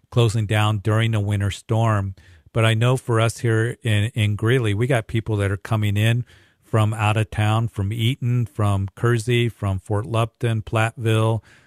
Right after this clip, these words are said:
from Milliken, Johnstown, Loveland, uh, Fort Collins even, uh, Windsor, from coming out of town.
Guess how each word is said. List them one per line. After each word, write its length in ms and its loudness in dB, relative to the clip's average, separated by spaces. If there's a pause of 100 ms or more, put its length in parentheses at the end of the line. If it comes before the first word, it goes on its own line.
(120)
from 240 0
Milliken, 560 0
Johnstown, 720 0
Loveland, 720 -2 (240)
uh, 300 0
Fort 300 -4
Collins 520 -2
even, 500 0 (320)
uh, 120 0
Windsor, 600 0
from 340 -4
coming 360 -2
out 160 2
of 140 -4
town. 400 -2